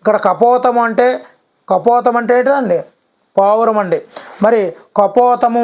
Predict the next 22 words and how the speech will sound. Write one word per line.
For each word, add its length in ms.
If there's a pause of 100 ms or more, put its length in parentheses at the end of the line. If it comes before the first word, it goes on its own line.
(120)
అంటే 200 (540)
పావురం 460
అండి. 220
అంటే 200 (360)
ఇది 200
ఒక 80 (100)
నామవాచకము. 680 (340)
వృద్ధము 500 (100)
అంటే 160 (100)
విశేషణం 480
అండి. 140 (420)
విశేషణము 600 (180)
అనేది 340 (480)
ఉత్తర 240 (100)
పదములో 320 (240)
ఉంది 320
కాబట్టి 400
ఇక్కడ 160 (500)
విశేషణ 480 (120)
ఉత్తర 200 (120)
పదం 200 (460)
అని 180